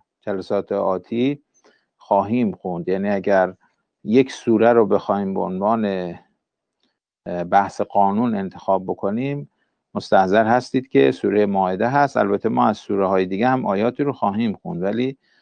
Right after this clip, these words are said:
سوره مائده رو انشالله در جلسات آینده، اه، کامل انشالله اگه خدا توفیق بده، اه، مورد تدبر و تأمل قرار خواهیم داد.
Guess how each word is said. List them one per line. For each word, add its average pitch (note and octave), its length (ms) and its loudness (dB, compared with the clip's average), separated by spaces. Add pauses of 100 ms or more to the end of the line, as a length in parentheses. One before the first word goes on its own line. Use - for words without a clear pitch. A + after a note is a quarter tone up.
(140)
سوره G2+ 340 -2
مائده G2 440 2
رو B2+ 80 0
انشالله G2+ 420 0
در G2 180 2
جلسات F2+ 520 -2
آینده، F#2 680 0 (680)
اه، E2+ 420 -4
کامل G2+ 600 0 (280)
انشالله F2 560 0
اگه E2+ 200 -4
خدا F2 300 -4
توفیق F2+ 400 -6
بده، G2 400 0 (600)
اه، E2+ 340 -8
مورد F#2 400 -2
تدبر F#2+ 560 2
و G2+ 100 4
تأمل E2+ 520 0
قرار F2 300 0
خواهیم D#2+ 420 -8
داد. - 180 -20